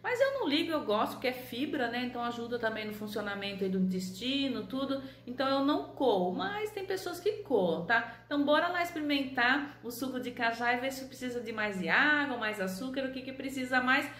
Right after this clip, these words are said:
ou se ficou bom. Hum, ficou no ponto, gente. Mas acho que ou eu bato mais um pouquinho, ou eu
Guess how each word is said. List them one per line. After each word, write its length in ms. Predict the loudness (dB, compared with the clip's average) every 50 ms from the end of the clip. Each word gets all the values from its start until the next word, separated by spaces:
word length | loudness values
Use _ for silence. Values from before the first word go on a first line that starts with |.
| -16 -4
ou 160 | 2 2 2
se 100 | 4 2
ficou 400 | 0 -2 -2 -2 -2 -2 -2 0
bom. 380 | 2 0 0 0 -2 -8 -12 -16 -20 -20 -20 -20 -20 -20 -20 -20 -20 -20 -20 -20 -20 -20 -20 -20 -20 -20 -20 -20 -20 -20 -20 -20 -20 -20 -20 -20 -20 -20 -20 -20 -20 -20 -20 -20 -20 -20 -20 -20 -20 -20 -20 -20 -20 -20 -20 -20 -20 -20 -20 -20 -20 -20 -20 -20 -20 -20 -20 -20 -20 -20 -20 -20 -20 -20 -20 -20 -20 -20 -20 -20 -20 -20 -20 -20 -20 -20 -20 -20 -20 -20 -20 -20 -20 -20 -20 -20 -20 -20 -20 -20 -20 -20 -18 -14
Hum, 560 | -8 -2 -2 0 0 2 0 0 -2 -4 -4 -6 -10 -16 -20 -20 -20 -20 -20 -20 -20 -20 -20 -20 -20 -20 -20 -20 -20 -20 -20 -20 -20 -20
ficou 260 | -12 -4 -2 0 0 0
no 300 | 0 -2 -2 -2 -4 -2
ponto, 400 | 0 0 0 0 -2 -6 -6 -6
gente. 440 | -4 -2 -2 -2 -4 -6 -8 -10 -10 -14 -18 -20 -20 -20 -20 -20 -20 -20 -20 -20 -20 -20 -20 -20 -20 -12 -4
Mas 140 | -2 2 4
acho 180 | 4 2 2 2
que 60 | 2
ou 120 | 4 4
eu 160 | 4 4 2
bato 320 | 2 2 2 2 2 -2 -4
mais 280 | -2 0 0 0 -2
um 60 | -4 -4
pouquinho, 640 | -2 -4 -4 -4 -6 -8 -6 -4 -4 -4 -4 -6 -8 -14 -20 -20 -20 -20 -20 -20 -20 -20 -20 -20 -20 -20 -20 -20 -20 -20 -20 -20 -20 -20 -20 -20 -16 -6
ou 140 | 0 2
eu 160 | 4 4 4